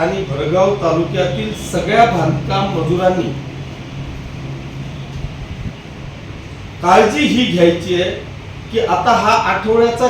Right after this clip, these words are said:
चार्ट आपण टाकलेला आहे, सोशल मीडियावर पुढच्या आठवड्याचा चार्ट टाकला जाईल, त्यानंतर पुढच्या आठवड्याचा चार्ट टाकला जाईल.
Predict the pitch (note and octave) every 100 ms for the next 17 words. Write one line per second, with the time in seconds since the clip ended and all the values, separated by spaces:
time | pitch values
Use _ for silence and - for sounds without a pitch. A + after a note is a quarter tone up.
0 | - G3 G3+ G#3 F#3 - F#3+ - D#3+ D#3
1 | F#3 G3 G#3 G#3+ - - - - - G3+
2 | G3+ B3+ B3+ B3 G#3+ G#3 G#3+ A3 B3 B3+
3 | A#3+ - - - G#3 G3+ - C#4+ B3+ B3+
4 | A3 A3 - A3 F#3+ F#3 F3+ F3 D#3+ E3
5 | D#3+ E3+ G3+ - - - - G3 A3+ A#3
6 | A#3+ C4+ C4 G#3 A#3+ G#3+ G#3+ F#3 F#3 F#3
7 | F3+ F3 E3 E3 D#3 D3+ D3 D3 -